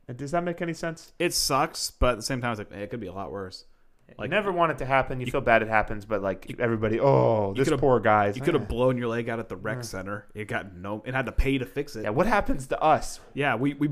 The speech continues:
Speaker 2: if I
Speaker 1: The
Speaker 2: bl-
Speaker 1: Sunday night crew.
Speaker 2: if I destroyed my ankle like that, I'd have a huge medical bill. I mean, that beats, I mean, that's worse than getting paid thirty-six million to do it, but
Speaker 1: Uh, and you're probably losing, you don't have the rehabilitation methods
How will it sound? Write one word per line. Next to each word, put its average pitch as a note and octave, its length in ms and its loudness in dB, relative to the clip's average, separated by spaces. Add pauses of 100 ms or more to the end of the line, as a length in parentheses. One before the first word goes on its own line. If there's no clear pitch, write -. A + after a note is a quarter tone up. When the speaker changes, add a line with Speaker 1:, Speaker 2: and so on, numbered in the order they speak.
(260)
Speaker 2:
if B2+ 100 -6
I C#3+ 100 4
Speaker 1:
The C3 120 0
Speaker 2:
bl- C#3+ 60 -2
Speaker 1:
Sunday F3 320 2
night E3 220 0
crew. A#2 300 0
Speaker 2:
if - 100 -6
I C#3+ 60 4
destroyed C3 560 0
my A2+ 480 0
ankle A#2 300 -8
like G#2+ 220 -4
that, A2+ 120 -4
I'd A2+ 80 -4
have A2 100 -10
a G2+ 40 -12
huge A2+ 400 -8
medical A2+ 320 -8
bill. F#2+ 320 -10 (100)
I A2+ 60 -12
mean, A2+ 160 -8
that A2+ 160 -8
beats, A2 260 -10 (240)
I C3 40 -4
mean, B2 100 -4
that's B2 160 -4
worse A#2 260 -2
than G2+ 260 -8 (120)
getting G#2+ 180 -8
paid A2 280 -6
thirty-six G#2 420 -8
million G#2 300 -8
to F#2 40 -12
do G2+ 220 -4
it, F#2+ 120 -12 (200)
but G2 260 -10 (1200)
Speaker 1:
Uh, G#2+ 60 -12
and B2+ 400 -2
you're G2+ 180 0 (260)
probably A#2+ 280 2
losing, A2 340 2
you A#2 80 0
don't B2 160 2
have A#2 200 2
the A2 80 0
rehabilitation A2 800 0
methods G2+ 560 -8